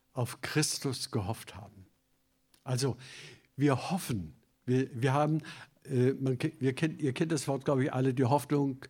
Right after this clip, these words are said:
stirbt zuletzt. Ihr Lieben, das ist Blödsinn. Die Himmel-, die, die, die biblische Hoffnung stirbt nie. Äh, es, es geht ja nicht um ein Gefühl, sondern es geht um das Erbe. Es geht um das Hoffnungsgut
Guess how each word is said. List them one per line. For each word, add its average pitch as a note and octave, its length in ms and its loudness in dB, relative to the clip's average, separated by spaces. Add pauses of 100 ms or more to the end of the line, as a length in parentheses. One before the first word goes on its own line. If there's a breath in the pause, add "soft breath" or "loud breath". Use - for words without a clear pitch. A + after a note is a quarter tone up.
(180)
stirbt - 360 0
zuletzt. C3+ 520 2 (240 soft breath)
Ihr B2 120 2
Lieben, B2+ 180 2
das A#2+ 200 -2
ist A2 100 -10
Blödsinn. C3 420 2 (880 loud breath)
Die C3 180 4
Himmel-, G#3+ 340 4
die, C#3 300 4
die, C3+ 320 4
die C#3 120 0
biblische E3+ 440 2
Hoffnung C#3+ 300 2
stirbt - 380 -2
nie. D3 260 4 (560 soft breath)
Äh, D3 220 0
es, D3+ 260 0
es E3+ 220 -2
geht E3+ 240 2
ja F3 160 6
nicht F#3+ 240 2
um E3+ 160 4
ein D3 260 4
Gefühl, C3+ 540 4 (260 loud breath)
sondern C3+ 180 4
es C3+ 200 0
geht F3+ 400 0
um D3+ 400 4
das A#2+ 220 -2
Erbe. A#2+ 540 0 (320 loud breath)
Es A#2+ 160 -2
geht D#3 220 0
um B2+ 80 -8
das B2+ 280 -2
Hoffnungsgut D3 1120 2